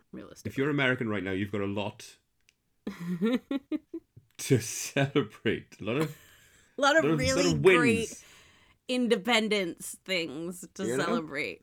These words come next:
Speaker 1: right now, which is cool. I mean, my approach to Independence Day for years and years and years has just sort of been a, like, it's a day where I barbecue and I watch some movies I like,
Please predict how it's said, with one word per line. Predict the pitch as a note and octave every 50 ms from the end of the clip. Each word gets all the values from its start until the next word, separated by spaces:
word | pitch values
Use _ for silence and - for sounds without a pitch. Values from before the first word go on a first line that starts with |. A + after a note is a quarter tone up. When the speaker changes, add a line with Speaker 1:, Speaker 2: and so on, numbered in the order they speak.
| -
Speaker 1:
right | G2+ C3+ C3 - -
now, | G#2+ F2+ F2 E2 C#2+ C#2 F#2+ - F3+ F#3+ F#3 _ _ _ - -
which | - F3+ G3 F#3+
is | G3+ G3 F3 F3+ - _ _ _ _ F3 E3+
cool. | - - F3 E3 G2 F#2+ D#2 - - - _ _ _ _ _ _ _ _ - - -
I | C4
mean, | C#4 C#4 B3+
my | C4+ D#4+ F4 F#4 E4+ A3+
approach | A#3 G#3 A3 G#3 F#3+ - - -
to | F#3 E3 D3+ C#3 B2+ A2+ - _ _ _ _ _ -
Independence | F3+ F3+ D#3 D3+ D#3+ C#3+ C#3+ D3
Day | - D3 C#3
for | C#3 - - C3+ B2+ A#2 A#2 D3 D#3 _ _ _ _ -
years | E3 E3+ E3 D#3+ D3+ D3
and | C#3+ C#3+
years | C#3+ C#3 C#3+ C#3+
and | C#3+ C3+
years | C3+ C3+ C3+ B2 A#2+ C3 -
has | B2+ A#2 C3 -
just | - - A#2+ - -
sort | - D3 C3+
of | B2 C#3+ - _ _ - D#3+ C#3+ -
been | E3 D#3 D3 D3
a, | C#3+ C#3
like, | C#3 C#3 C3 C#3 - -
it's | - F3+ E3+ -
a | F3 D#3+
day | D#3 F3+ F3+ F3 E3
where | D#3+ E3 D#3+
I | D#3+ D#3+
barbecue | D3+ - D#3 D3+ D3+ D3+ D3 - - D#3+ D3+
and | C#3+
I | D3 C#3+
watch | D3 D3 C3+ -
some | - - D3 C#3+
movies | D3 D3 D3 D3 C#3+ C3+ -
I | C3+ C3
like, | C3+ C3+ C3 B2+ - - -